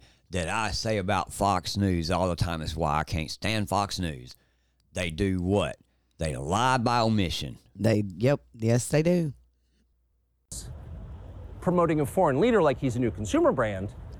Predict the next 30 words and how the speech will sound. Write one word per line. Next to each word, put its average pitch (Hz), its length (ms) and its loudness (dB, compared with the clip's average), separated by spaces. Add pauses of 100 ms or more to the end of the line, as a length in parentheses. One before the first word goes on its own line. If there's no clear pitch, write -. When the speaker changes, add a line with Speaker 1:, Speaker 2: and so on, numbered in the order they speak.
(180)
Speaker 3:
not 196 180 2
a 196 60 2
single 311 500 4
Western 220 460 2
journalist 208 400 4
has 208 140 2
bothered 147 340 2
to 156 80 -4
interview 151 320 2
the 160 80 2
president 160 540 2
of 165 100 2
the 214 220 2
other 226 260 2
country 110 540 -4
involved 107 480 2
in 95 80 -6
this 92 100 -8
conflict, 87 640 -8 (380)
Vladimir 127 340 2
Putin. 139 400 -2 (1080)
Most 285 240 2
Americans 202 440 2
have 160 120 2
no 165 160 4
idea 277 340 4
why 143 240 4
Putin 123 400 -2
invaded 117 420 0
Ukraine 107 440 -4